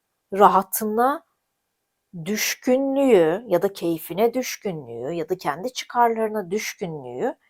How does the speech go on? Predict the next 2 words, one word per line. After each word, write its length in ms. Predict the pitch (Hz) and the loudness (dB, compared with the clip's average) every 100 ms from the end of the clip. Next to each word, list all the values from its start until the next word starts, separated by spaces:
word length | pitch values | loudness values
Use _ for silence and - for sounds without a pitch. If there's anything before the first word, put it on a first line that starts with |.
| _ _ _ _ _ - _ _ - _ _ _ _ _ _ _ _ _ _ _ _ _ - | _ _ _ _ _ -20 _ _ -20 _ _ _ _ _ _ _ _ _ _ _ _ _ -4
bir 120 | 294 262 | -2 0
inada, 800 | 277 285 262 254 240 254 269 | 2 4 6 8 8 6 0